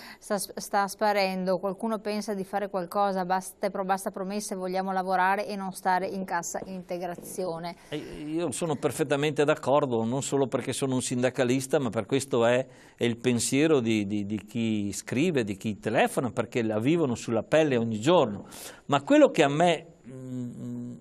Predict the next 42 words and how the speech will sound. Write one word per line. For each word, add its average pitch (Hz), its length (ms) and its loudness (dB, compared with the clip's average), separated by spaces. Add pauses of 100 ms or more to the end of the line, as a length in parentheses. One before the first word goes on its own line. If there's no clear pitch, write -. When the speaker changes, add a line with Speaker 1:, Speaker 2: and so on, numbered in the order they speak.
Speaker 2:
non 156 200 2
mi 147 200 4
può - 240 2
andare 143 360 6
giù, 131 240 2
e 110 100 2
credo 143 280 4
molti 139 340 2
di 113 120 0
noi, 139 280 4
e 101 80 0
ci - 180 -6
parliamo 123 440 2
anche 131 240 -2
tra 127 160 -2
di 127 140 0
noi, 98 320 -2 (300)
il 185 160 0
Crescitalia 180 760 2
dove 147 220 6
è - 20 6
andato? 110 400 0
Abbiamo 131 220 4
messo 151 260 0
le 165 160 2
tasse. 147 480 2 (100)
Speaker 1:
Cioè 208 120 2
lo 208 100 6
Speaker 2:
Abbiamo 208 60 6
Speaker 1:
sviluppo 190 520 4
praticamente. 156 720 -2
Speaker 2:
Lo 262 80 8
sviluppo, 117 600 2
cioè, 131 280 0
ma 92 420 -8 (100)
a - 120 -8
me 202 160 -2
piaceva 156 460 0 (340)
questa - 320 -6
parola 123 220 0
Crescitalia. 101 760 -2 (320)
No, - 220 -4